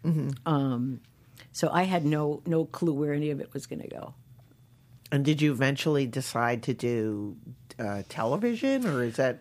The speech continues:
Speaker 1: you know?
Speaker 2: Well, I, I had been signed to do, um, a few films for Ray Stark at the time, and they
Speaker 1: Mm-hmm.
Speaker 2: kept getting, uh, delayed or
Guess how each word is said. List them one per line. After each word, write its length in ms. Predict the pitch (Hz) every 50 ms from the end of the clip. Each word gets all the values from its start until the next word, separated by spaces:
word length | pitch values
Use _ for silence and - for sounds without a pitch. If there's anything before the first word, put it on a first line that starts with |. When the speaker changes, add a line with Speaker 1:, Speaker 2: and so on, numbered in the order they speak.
| - -
Speaker 1:
you 120 | 143 139
know? 300 | 127 113 104 107 117 120 - - - - - -
Speaker 2:
Well, 280 | 208 269 285 277 - -
I, 240 | - 233 262 277 277 247 - - - - -
I 100 | 220 247
had 240 | 226 226 269 226 220
been 140 | 247 240 233
signed 480 | 233 - - 254 262 285 311 320 294 -
to 120 | - 233
do, 440 | 196 190 214 220 214 208 208 208 - -
um, 420 | 170 165 160 156 156 160 - - - - - - - - - - -
a 80 | 165
few 280 | - - - 226 247 233
films 440 | 226 - 214 196 185 180 180 175 -
for 220 | - - 175 156
Ray 220 | 147 156 165 175
Stark 500 | 175 - - - - 160 156 156 - -
at 140 | 151 - -
the 60 | 139
time, 360 | - - - 160 131 135 135 -
and 160 | - 165 165
they 60 | 160
Speaker 1:
Mm-hmm. 80 | 160 139
Speaker 2:
kept 340 | 135 208 214 - - -
getting, 400 | - 202 185 170 170 170 170 165 - - - - - - - - - -
uh, 280 | 160 147 143 135 135 - - - _ - 135
delayed 760 | 123 165 151 151 156 160 165 165 160 156 160 156 156 156 160 -
or 400 | - 156 147 143 139 135 131 127